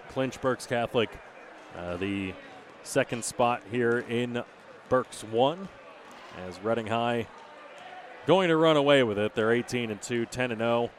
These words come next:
Really nothing left on the schedule that will scare the Red Knights until they start getting into the district playoffs. And even then, I still think that it <laughs> may be a foregone conclusion that they won't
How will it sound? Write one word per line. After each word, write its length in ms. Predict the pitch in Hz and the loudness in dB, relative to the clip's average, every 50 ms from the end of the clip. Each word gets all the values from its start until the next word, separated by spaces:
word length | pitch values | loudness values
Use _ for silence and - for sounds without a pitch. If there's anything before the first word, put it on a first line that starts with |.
| - - - - - - - | -20 -20 -20 -20 -20 -16 -10
Really 440 | 101 113 127 123 120 113 104 101 90 - - - - - - - - - - | -4 0 2 4 4 4 4 2 -2 -6 -10 -20 -20 -20 -20 -20 -20 -18 -14
nothing 540 | 104 110 123 147 151 - 139 127 117 110 113 | -8 -2 0 0 0 0 -2 -2 -2 0 2
left 400 | 123 131 123 117 - - - - - - - - - | 4 4 4 2 -2 -6 -16 -18 -18 -20 -20 -8 -2
on 200 | - 131 131 131 | 2 2 2 2
the 100 | 123 113 | 2 -2
schedule 480 | - - - 131 127 120 110 117 110 107 | -4 -2 2 4 4 4 4 2 2 4
that 220 | 110 113 117 104 | 4 4 4 4
will 220 | 113 110 110 107 104 | 2 0 0 0 0
scare 640 | - - - - - 131 127 123 123 120 117 107 98 - - - - - - - | -2 -6 -6 -2 0 2 4 6 6 6 4 2 0 -2 -8 -18 -18 -14 -8 -4
the 80 | 113 | 0
Red 220 | 117 123 127 123 117 | 2 4 4 2 2
Knights 400 | 117 123 127 139 143 - - - | 2 2 4 2 2 0 -4 -4
until 240 | 120 104 131 127 117 | -2 0 0 2 2
they 120 | 117 113 | 2 0
start 260 | - - 135 120 107 | 0 0 0 0 2
getting 240 | - 127 123 123 120 | 2 2 2 2 0
into 220 | 123 117 - 131 | -2 -4 -2 -2
the 120 | 117 117 117 | -2 -2 -2
district 380 | 107 127 120 - - 107 - | 0 -2 -2 -2 -4 -8 -4
playoffs. 420 | - 120 123 123 127 135 127 - - | 0 2 4 4 4 4 2 2 0
And 80 | 117 | 0
even 200 | 143 147 135 127 | 2 2 2 4
then, 360 | 131 139 139 131 120 117 110 - - - - - - - - - - - | 4 4 6 4 4 0 -2 -8 -12 -18 -20 -20 -20 -20 -20 -20 -12 -6
I 300 | 104 104 110 113 117 113 | -4 -2 0 2 2 0
still 260 | - - - 123 117 | 0 0 0 -2 -2
think 280 | 107 - 123 120 110 - | 0 0 -2 -2 0 2
that 240 | 120 110 107 104 - - - - - - - - - - - - - - - - - - - - - - - | 2 4 4 4 2 -2 -12 -20 -20 -20 -20 -20 -20 -20 -20 -20 -20 -20 -20 -20 -20 -20 -20 -20 -20 -12 -6
it 160 | 104 113 110 | -6 -4 -4
<laughs> 180 | 120 127 - 160 | -4 -4 -2 0
may 160 | 156 - 147 - | 0 0 -2 -2
be 220 | - 139 131 131 127 | 0 0 2 2 2
a 160 | 120 120 120 | 2 0 0
foregone 460 | - - 147 156 147 143 135 131 120 | 0 -2 -2 0 0 0 0 0 -2
conclusion 640 | - 117 101 - - 139 143 139 123 113 120 107 107 | -4 -8 -10 -6 -4 -2 -2 0 0 -2 -4 -2 0
that 200 | 110 107 104 101 - - - - - - - | 2 2 2 2 0 -6 -20 -20 -20 -12 -4
they 120 | - 127 143 | 0 0 2
won't 280 | 135 135 127 127 123 | 2 2 0 -2 -2